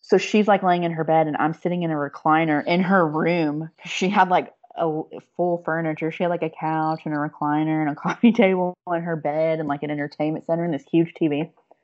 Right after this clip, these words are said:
So I had taken a bunch of Disney movies over there to watch with her to, like, you know, keep her busy.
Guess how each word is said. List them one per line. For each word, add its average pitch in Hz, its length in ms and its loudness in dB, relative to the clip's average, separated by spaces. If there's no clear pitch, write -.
So - 160 2
I 160 140 2
had 190 160 0
taken 185 240 -6
a 175 60 -6
bunch 170 160 -6
of 156 80 -8
Disney 151 260 -6
movies 180 300 -4
over 190 180 -2
there 190 160 2
to 190 80 4
watch 185 240 0
with - 120 -10
her 214 260 0
to, 208 80 -2
like, 151 260 -2
you 156 100 -8
know, 139 160 -4
keep 151 160 -12
her 156 60 -8
busy. 151 340 -6